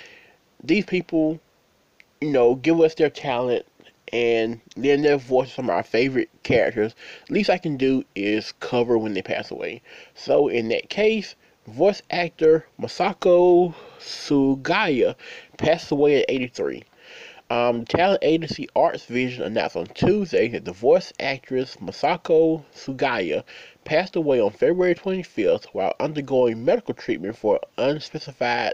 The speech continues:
illness. She was eighty-three. Um, she was born in nineteen thirty-seven, and her roles include the title role Remy in Nobody's Boy Remy, Mary Ingalls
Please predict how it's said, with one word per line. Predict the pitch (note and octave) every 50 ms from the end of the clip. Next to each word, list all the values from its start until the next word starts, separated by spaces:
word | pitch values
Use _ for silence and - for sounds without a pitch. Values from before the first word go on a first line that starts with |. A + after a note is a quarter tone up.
| - -
illness. | - D3 C#3 A2+ D#2+ C#2 C2 - - - - - - - - - - - - -
She | - A2+
was | G#2 F#2+ - -
eighty-three. | A#2+ C#3 C#3 C3+ - - G2 D#2 A#1 C#2 F#2 - _ _ _ _ _ _ _ - - - -
Um, | A2 A2+ A#2 A#2 A2+ A2+ A2+ A2 A#2 - _ _ _ _ _ _ _ _ _ _ _ - - - - _
she | - - - A#2
was | G#2 G#2
born | G2 G#2 B2 C#3+ E3 F3 F3 F3
in | D#3+ D#3 D3+
nineteen | D3 C#3 B2 - _ - - - D#3 C#3+ C3+ C3 C3 C3
thirty-seven, | - F#2 D#2+ D2+ - - - - F3 G3 G#3+ G#3 G#3 G3+ G3+ - -
and | - G2+ G#2+
her | A#2 B2 A2+
roles | A2+ B2 D3 D#3+ F3 F3+ F3 E3
include | D#3+ - - - D3 A#2+
the | E2+
title | - - - D3 E3 F#3 F#3+ F3
role | E3 D#3 C#3+ C#3 C3+ C#3 C#3 B2+
Remy | A#2+ C3 D#3 F#3 G3+ G3+ G#3 A3+ G#3 - _ - - - - - - - -
in | G#2 G2+ A2 G#2+
Nobody's | A2+ C#3+ F3 F3+ F3+ F3 E3 E3 E3 E3 D#3+ - -
Boy | C3 B2 C#3 F3 G#3 G3 E3
Remy, | B2 G#2+ F2+ D2 C2+ C#2 D#2+ F2+ A#2 - _ _ _ _ _ _ - _ _ _ _ _ -
Mary | A2 A2+ C3+ D3+ F3+ G3 G3+ G#3 G3 - -
Ingalls | - F3+ G#3 F#3+ D#3+ B2+ A2 G#2+ A2 A#2+ A#2+